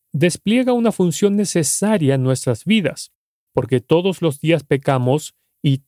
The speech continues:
todos los días necesitamos del perdón divino. Y al igual que vivir en un lugar insalubre, lleno de basura y desechos biológicos, acarrea enfermedades y criaturas despreciables, del mismo modo pasa cuando nosotros no eliminamos el mal de nuestras vidas.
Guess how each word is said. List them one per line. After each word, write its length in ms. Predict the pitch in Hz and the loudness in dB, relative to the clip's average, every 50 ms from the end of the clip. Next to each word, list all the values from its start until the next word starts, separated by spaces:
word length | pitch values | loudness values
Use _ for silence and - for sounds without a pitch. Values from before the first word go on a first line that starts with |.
| _ | _
todos 480 | - 180 202 214 220 202 214 202 - - | 0 2 2 2 2 0 -2 -2 -2 -2
los 200 | 165 147 135 - | -2 -2 -2 -4
días 300 | 156 156 170 175 160 - | -2 0 0 0 0 0
necesitamos 800 | 165 151 139 139 131 - 151 143 - - 156 180 190 190 175 - | -2 -2 -2 -2 -4 -4 -6 -4 -2 -2 -2 0 0 -2 -2 -2
del 140 | 170 160 135 | -4 -2 0
perdón 360 | - 139 127 123 131 123 117 | 0 -2 0 0 0 0 0
divino. 540 | 113 117 110 120 151 165 151 127 - - _ _ _ _ _ _ _ _ _ _ _ - | 0 -2 0 2 2 2 0 -2 -4 -8 _ _ _ _ _ _ _ _ _ _ _ -2
Y 80 | 143 | -2
al 80 | 143 165 | 0 0
igual 240 | 170 196 226 240 - | 2 0 0 0 0
que 100 | - 240 | -2 -2
vivir 280 | 214 185 165 208 208 | -2 0 0 0 0
en 120 | 202 180 180 | 0 0 0
un 140 | 196 202 196 | 0 0 0
lugar 260 | 165 143 156 165 165 | 0 0 0 0 0
insalubre, 800 | 170 170 - - 131 120 123 139 170 170 160 180 190 190 190 170 | -2 -4 -2 -2 0 2 2 2 2 2 0 0 0 0 0 0
lleno 260 | 139 135 139 143 139 | 0 0 0 2 0
de 120 | 127 131 | 0 0
basura 400 | 117 117 107 - - - 160 165 | 0 -2 -4 -4 -2 0 2 2
y 60 | 151 131 | 2 2
desechos 480 | 123 113 - - 147 139 - 139 117 | 0 -2 0 -2 -4 -2 -2 -4 0
biológicos, 680 | 117 131 135 156 160 139 - 139 - - 139 123 - - _ - | 2 2 2 2 2 0 -2 -8 -2 -2 -2 -2 -2 -6 _ -4
acarrea 500 | - 120 - - 120 113 120 131 147 165 | -6 -4 0 0 0 0 2 2 2 2
enfermedades 920 | 156 139 - 147 127 120 113 113 117 131 156 160 147 147 147 143 135 - | 2 0 0 0 0 0 0 0 2 2 0 2 2 2 0 0 -2 -4
y 100 | 156 139 | -6 -8
criaturas 600 | - - - 123 113 110 - - 139 135 127 107 | -6 -2 0 0 0 0 -2 -2 0 0 0 -2
despreciables, 1000 | - 123 113 - - 127 117 107 - - 139 139 147 139 139 160 175 - - - _ _ _ _ _ _ _ | -2 -6 -6 -6 -4 -4 -4 -2 0 0 0 0 2 0 0 -2 -2 -4 -8 -14 _ _ _ _ _ _ _
del 240 | - - 131 165 190 | -2 0 0 0 2
mismo 320 | 226 277 262 - 247 240 226 | 0 0 0 0 -2 -2 0
modo 320 | 208 208 202 202 190 143 | 0 0 0 0 0 -2
pasa 400 | - 156 180 196 175 - - 160 | 0 -2 -2 -2 -2 -2 -4 -4
cuando 300 | 139 - 156 151 143 147 | 0 0 -2 0 0 0
nosotros 580 | 143 143 131 - 175 180 - 196 196 180 - - | 0 0 0 0 -2 0 0 0 -2 -2 -2 -2
no 300 | 151 127 170 196 214 220 | 0 0 2 2 2 2
eliminamos 680 | 208 190 185 175 165 147 139 143 156 175 190 170 - - | 2 0 0 2 2 2 2 0 0 0 0 -2 0 0
el 120 | 135 120 | 0 0
mal 280 | 113 117 120 135 156 160 | 2 0 0 0 0 0
de 100 | 156 147 | 0 0
nuestras 480 | 131 123 117 - - - 127 110 113 | 0 0 -2 -2 -2 -2 -2 -2 -2
vidas. 500 | - 214 233 226 - - 139 - - _ | -2 -2 -2 0 -2 -4 -6 -8 -14 _